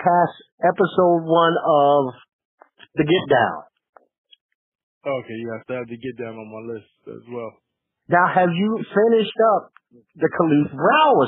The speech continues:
Speaker 1: story?
Speaker 2: Yeah, I'm done with that. That
Speaker 1: Okay.
Speaker 2: was, that was
Speaker 1: Rough.
Speaker 2: traumatic. Just, yeah, that was, that was a rough one. I don't know.
Speaker 1: <coughs>
Speaker 2: And I don't know if that was made for binging. Like, you, you need a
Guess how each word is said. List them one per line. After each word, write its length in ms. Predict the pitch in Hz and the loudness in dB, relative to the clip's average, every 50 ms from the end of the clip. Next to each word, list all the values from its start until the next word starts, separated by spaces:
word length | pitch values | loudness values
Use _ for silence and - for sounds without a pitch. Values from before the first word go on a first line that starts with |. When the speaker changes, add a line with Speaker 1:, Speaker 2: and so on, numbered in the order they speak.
| - - | 0 -2
Speaker 1:
story? 480 | - 123 113 101 90 82 - - - _ _ _ _ _ _ _ _ _ _ _ _ _ _ _ _ - | -2 0 0 0 -2 -4 -8 -16 -20 _ _ _ _ _ _ _ _ _ _ _ _ _ _ _ _ -8
Speaker 2:
Yeah, 300 | 160 175 160 139 131 143 | -4 -4 -2 -2 -2 -4
I'm 80 | 151 156 | -4 -4
done 200 | 147 156 151 143 | -2 -2 -2 -4
with 120 | 135 131 123 127 | -6 -6 -6 -8
that. 160 | 120 113 113 - _ _ _ _ _ _ _ _ _ 107 | -8 -8 -10 -14 _ _ _ _ _ _ _ _ _ -4
That 160 | 110 131 139 | -2 -2 -2
Speaker 1:
Okay. 60 | 127 127 | -2 -2
Speaker 2:
was, 180 | 120 104 92 - 110 123 _ _ _ _ _ _ _ _ _ - | -4 -4 -4 -8 -16 _ _ _ _ _ _ _ _ _ _ -10
that 140 | 139 135 127 | -8 -8 -8
was 160 | 123 123 117 110 110 _ _ _ _ _ _ _ _ _ _ _ _ _ _ _ _ _ _ _ _ _ _ _ _ _ _ _ _ _ - | -8 -12 -14 -16 -20 _ _ _ _ _ _ _ _ _ _ _ _ _ _ _ _ _ _ _ _ _ _ _ _ _ _ _ _ _ 0
Speaker 1:
Rough. 160 | 143 165 156 127 123 | 2 2 2 2 0
Speaker 2:
traumatic. 240 | 123 117 117 123 - - _ - | -2 -4 -4 -6 -8 -12 _ -18
Just, 160 | 127 - _ _ _ _ _ _ _ _ - | -18 -18 _ _ _ _ _ _ _ _ -10
yeah, 160 | 147 135 123 | -8 -8 -6
that 240 | 117 113 117 127 131 123 120 | -6 -8 -8 -8 -8 -8 -10
was, 60 | 113 113 _ _ _ _ | -12 -16 _ _ _ _
that 100 | 139 131 127 | -10 -8 -8
was 60 | 123 117 | -10 -10
a 80 | 123 120 | -10 -8
rough 220 | 120 117 113 - | -8 -10 -10 -14
one. 220 | - 120 113 110 - _ _ _ _ _ _ _ - | -18 -18 -18 -18 -20 _ _ _ _ _ _ _ -4
I 80 | - - | -2 0
don't 160 | 147 160 151 | 0 0 -2
know. 160 | 143 139 135 131 127 - | -2 -4 -6 -8 -12 -16
Speaker 1:
<coughs> 40 | - - - _ _ _ _ _ - | -20 -20 -20 _ _ _ _ _ -6
Speaker 2:
And 80 | 175 170 | -4 -4
I 240 | 165 165 170 - 185 | -4 -4 -2 0 0
don't 160 | 190 202 202 | 0 0 0
know 160 | 196 190 175 | 0 -2 -2
if 80 | 156 180 | 0 -2
that 80 | 175 | -2
was 160 | 165 156 156 147 160 | -2 -2 -4 -4 -2
made 160 | 170 170 170 147 - | -2 -2 -2 -2 -4
for 80 | 151 135 127 | -8 -6 -4
binging. 400 | 160 156 143 131 127 123 123 123 | -4 -4 -4 -6 -8 -6 -6 -6
Like, 80 | 123 120 | -8 -6
you, 160 | 151 185 175 | -6 -6 -4
you 280 | 170 180 160 170 208 196 | -4 -4 -4 -6 -4 -4
need 160 | 202 214 208 | -2 -2 0
a 100 | 185 170 | 0 -2